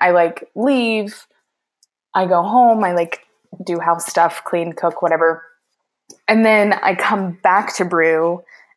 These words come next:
at around, like, three or four. And then I bake for Brew, um, and do whatever other Brew stuff I need to do. Um, and then I will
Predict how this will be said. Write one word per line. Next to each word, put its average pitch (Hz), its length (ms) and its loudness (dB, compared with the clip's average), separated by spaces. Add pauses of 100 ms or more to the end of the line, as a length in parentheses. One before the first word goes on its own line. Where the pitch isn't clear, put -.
at 175 280 2
around, 175 420 0
like, 175 220 -4
three 170 380 -4
or 170 140 -2
four. 170 720 -4 (320)
And 208 160 2
then 202 80 2
I 185 100 2
bake 190 280 0
for 196 260 -2
Brew, 185 560 2 (400)
um, 180 600 -2 (840)
and 185 300 0
do 190 140 0
whatever 175 480 2
other 180 180 2
Brew 170 220 -2
stuff 175 240 -8
I 175 60 -4
need 175 180 -6
to 180 80 -12
do. 170 380 -2 (420)
Um, 175 580 0 (460)
and 202 200 2
then 180 580 2
I 180 300 4
will 175 760 2